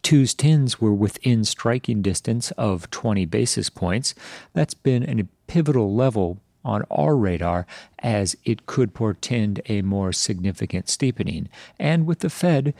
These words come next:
very close on the horizon, the notion that a policy-driven recast of the shape of the curve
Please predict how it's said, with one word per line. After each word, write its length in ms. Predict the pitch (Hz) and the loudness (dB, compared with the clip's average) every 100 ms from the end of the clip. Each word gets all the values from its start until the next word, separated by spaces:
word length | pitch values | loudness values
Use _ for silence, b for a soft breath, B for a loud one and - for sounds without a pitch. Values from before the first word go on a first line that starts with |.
| B - | B -6
very 460 | 95 110 131 135 | -2 2 2 2
close 480 | 120 - 127 120 - - | 0 -4 -2 -2 -4 -4
on 160 | 120 110 | -2 0
the 80 | |
horizon, 800 | 90 95 95 135 147 123 95 98 B B - | -2 0 0 2 2 2 0 -2 B B -6
the 100 | 110 | -2
notion 520 | 110 120 - 120 107 | 2 0 -2 -4 -2
that 260 | 104 107 - | -2 -2 -4
a 240 | 104 98 95 B B _ | -2 0 -2 B B _
policy-driven 1800 | - - 127 127 127 - 135 123 113 _ _ _ - 120 127 98 95 98 - b _ 117 | -10 -2 0 2 0 0 0 0 -2 _ _ _ 2 4 4 2 2 0 -4 b _ -4
recast 840 | 98 117 123 - 123 110 101 - | 2 2 2 0 -2 -2 -2 -4
of 60 | 92 | -4
the 80 | 90 | -4
shape 360 | - 104 - | -2 -4 -2
of 140 | 90 80 | -4 -4
the 80 | |
curve 560 | 87 - 180 151 131 123 | -6 0 4 4 4 0